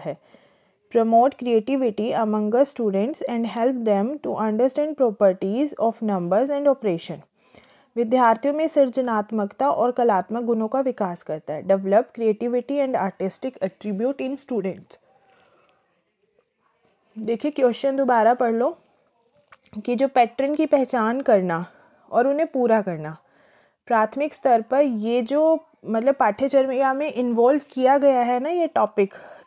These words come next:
तो ये बहुत इंपॉर्टेंट हिस्सा है। क्यों? क्योंकि ये क्या करता है, बच्चों में क्रिएटिविटी लाता है,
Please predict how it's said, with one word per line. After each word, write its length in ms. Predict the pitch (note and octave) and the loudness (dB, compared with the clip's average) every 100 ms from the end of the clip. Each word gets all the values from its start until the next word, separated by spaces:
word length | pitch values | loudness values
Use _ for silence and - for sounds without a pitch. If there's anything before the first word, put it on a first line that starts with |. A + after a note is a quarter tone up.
| - | -2
तो 120 | D4+ | 0
ये 420 | B3 A3 B3 D#4 E4 - _ _ | 0 -2 -2 -2 -4 -14 _ _
बहुत 260 | G#3+ A#3+ C#4 | -4 -2 0
इंपॉर्टेंट 540 | D4 C#4+ C4 C#4 D4 | 0 2 0 0 -6
हिस्सा 400 | - A#3 - C#4+ C4 | -6 -6 -2 0 2
है। 200 | B3 C#4 | 2 0
क्यों? 380 | - D4+ E4 A3 E3+ _ | 0 -2 0 -2 -4 _
क्योंकि 280 | B3+ B3 C#4+ | -4 -2 -2
ये 160 | D4+ | -2
क्या 240 | D4 C4+ C#4+ | 0 0 0
करता 340 | D4 A#3+ A3 A3 | 0 -2 -2 -2
है, 200 | B3 D4 - _ | -2 -4 -10 _
बच्चों 420 | A3+ A3+ - C#4 D4 | -4 -4 -6 -4 -2
में 160 | D#4+ | -2
क्रिएटिविटी 720 | E4 C#4 A#3+ A3+ C#4 D4 D4 D#4 | -4 -2 -2 0 -2 0 0 0
लाता 360 | C#4+ A3 - G3 | 2 0 0 -2
है, 240 | E3 | -4